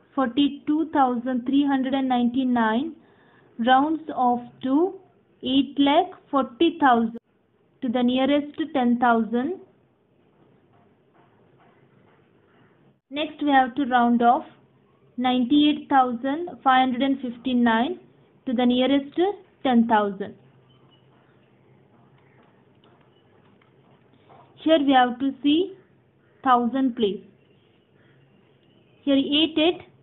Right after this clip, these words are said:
thousand place. Eight is greater than five. So we have to add one to the ten thousand place.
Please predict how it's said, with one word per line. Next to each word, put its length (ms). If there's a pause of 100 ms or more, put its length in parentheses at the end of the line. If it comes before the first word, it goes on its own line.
thousand 500
place. 240 (720)
Eight 320
is 260 (360)
greater 420
than 360 (320)
five. 220 (720)
So 120
we 100
have 300
to 240
add 360 (160)
one 580 (460)
to 60
the 320 (1080)
ten 220
thousand 540 (280)
place. 280